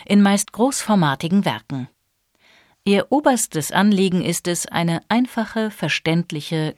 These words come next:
Kunst für alle zu schaffen. Gilbert und George, dieses Künstlerpaar, das im Londoner East End wohnt und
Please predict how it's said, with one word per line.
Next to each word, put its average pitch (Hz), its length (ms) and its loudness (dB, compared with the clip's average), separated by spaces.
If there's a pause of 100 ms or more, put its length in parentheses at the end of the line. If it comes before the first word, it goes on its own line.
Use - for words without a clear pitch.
Kunst - 400 -4
für - 320 -4
alle 160 320 0
zu - 160 -10
schaffen. - 420 -10 (1120)
Gilbert 165 420 4
und 139 160 -4
George, 160 520 -4
dieses 165 400 -6
Künstlerpaar, 185 800 0
das 151 180 -2
im 151 160 0
Londoner 165 500 2
East 226 340 -2
End 160 260 -4
wohnt 208 340 4
und - 300 -6